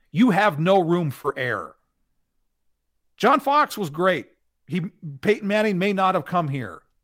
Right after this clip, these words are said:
without John Fox. They did go to a Super Bowl.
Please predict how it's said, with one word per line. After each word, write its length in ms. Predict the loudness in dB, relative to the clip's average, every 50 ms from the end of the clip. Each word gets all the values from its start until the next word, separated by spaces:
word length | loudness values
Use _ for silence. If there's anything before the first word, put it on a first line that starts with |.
| _ -4
without 340 | -2 2 2 2 2 2
John 260 | -2 -4 -2 -2 -4 -4
Fox. 480 | -6 -8 -8 -8 -10 -16 -20 -20 -20 _ _ _ _ _ _ _ _ _ _ _ _ _ _ _ _ _ _ _ _ _ -2
They 140 | 0 2 2
did 300 | 2 4 2 2 2 4
go 540 | 4 4 6 6 4 4 2 0 -2 -6 _ _ _ _ _ _ _ _ _ _ _ _
to 140 | -2 0 0
a 40 | 0
Super 300 | 0 0 -4 -4 -4 -6
Bowl. 320 | -8 -8 -12 -14 -16 _